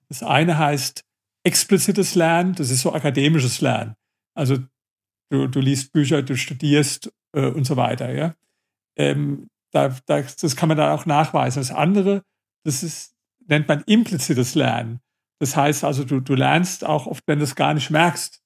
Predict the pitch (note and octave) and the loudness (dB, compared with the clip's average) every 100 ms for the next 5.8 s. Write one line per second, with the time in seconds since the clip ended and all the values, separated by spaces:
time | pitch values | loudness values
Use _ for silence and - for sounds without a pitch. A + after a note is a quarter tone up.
0 | _ C#3+ C3+ C3+ B2+ D3+ C3+ A#2 A2+ - | _ -6 -2 -2 0 0 0 0 -6 -8
1 | C#3 C#3 C3+ _ _ _ - C3+ C3+ D3+ | -2 -2 -2 _ _ _ -8 2 4 4
2 | E3 D3 C#3 D#3+ F#3 B2 A2+ - D3+ A#2+ | 4 2 4 6 6 4 -2 -4 -2 0
3 | A#2+ A#2+ A#2 A#2+ C#3 A#2 A#2 B2 C#3+ D3+ | 0 0 -2 -2 -2 -2 -2 -4 -4 -6
4 | _ _ _ C#3+ D3+ C#3 - A3+ C4 - | _ _ _ 0 0 0 0 2 2 2
5 | E3 F3+ F3+ D3+ D#3 F3 A#2 G2+ | -4 0 4 4 4 2 0 -8